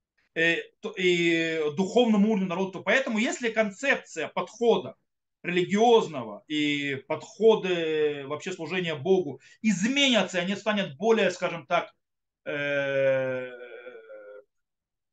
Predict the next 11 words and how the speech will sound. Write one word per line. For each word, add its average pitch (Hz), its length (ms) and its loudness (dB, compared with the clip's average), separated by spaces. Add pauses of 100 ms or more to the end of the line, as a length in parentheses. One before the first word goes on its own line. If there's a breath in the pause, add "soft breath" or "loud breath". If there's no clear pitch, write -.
(2750)
более 226 220 8
априорными, 214 840 6
более 185 500 4
духовными, 185 800 2
меньше, 180 480 -4
то 175 80 -6
есть, 147 100 -4
занимающиеся, 175 480 -2
то 160 80 -14
есть, 151 100 -12
каким-то, 175 460 -6